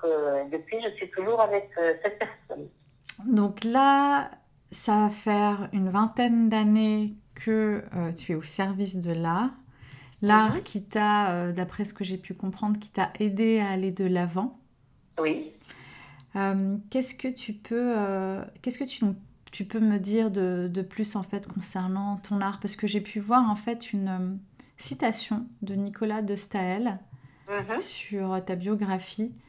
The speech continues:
Speaker 2: qui dit,
Speaker 1: Oui. «
Speaker 2: Je n'oppose, je n'oppose pas la peinture abstraite à la peinture figurative. Une peinture devrait être à la fois abstraite et figurative,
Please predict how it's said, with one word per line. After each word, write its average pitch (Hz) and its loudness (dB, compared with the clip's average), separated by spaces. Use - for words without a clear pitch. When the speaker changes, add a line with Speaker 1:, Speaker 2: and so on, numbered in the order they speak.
Speaker 2:
qui 214 0
dit, 202 0
Speaker 1:
Oui. « 240 4
Speaker 2:
Je 220 2
n'oppose, 220 2
je 185 2
n'oppose 247 4
pas 233 6
la 190 0
peinture 226 -2
abstraite - -6
à 202 0
la 185 2
peinture 208 -2
figurative. 208 0
Une 208 4
peinture 254 2
devrait 208 2
être 208 -4
à 185 0
la 185 2
fois - -2
abstraite - -6
et - 0
figurative, 196 -2